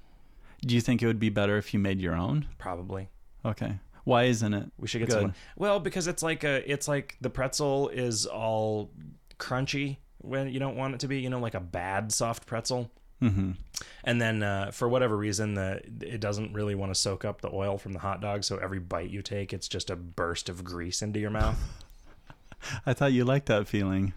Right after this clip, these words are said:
Speaker 2: Yeah, you know, it's gotta
Speaker 1: Sure.
Speaker 2: be right.
Speaker 1: Yeah.
Speaker 2: It's gotta be
Speaker 1: Right
Speaker 2: from the right hot
Speaker 1: context.
Speaker 2: dog, yeah.
Speaker 1: Okay.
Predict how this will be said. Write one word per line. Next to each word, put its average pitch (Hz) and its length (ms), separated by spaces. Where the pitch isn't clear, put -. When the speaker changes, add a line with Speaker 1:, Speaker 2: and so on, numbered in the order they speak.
Speaker 2:
Yeah, 143 240
you 107 100
know, 80 120
it's - 100
gotta 104 160
Speaker 1:
Sure. 92 180
Speaker 2:
be 87 40
right. 85 240
Speaker 1:
Yeah. 85 340
Speaker 2:
It's - 100
gotta 107 160
be 95 80
Speaker 1:
Right 104 200
Speaker 2:
from 107 120
the 101 40
right 87 80
hot 87 100
Speaker 1:
context. 87 200
Speaker 2:
dog, 80 240
yeah. 82 200
Speaker 1:
Okay. 120 260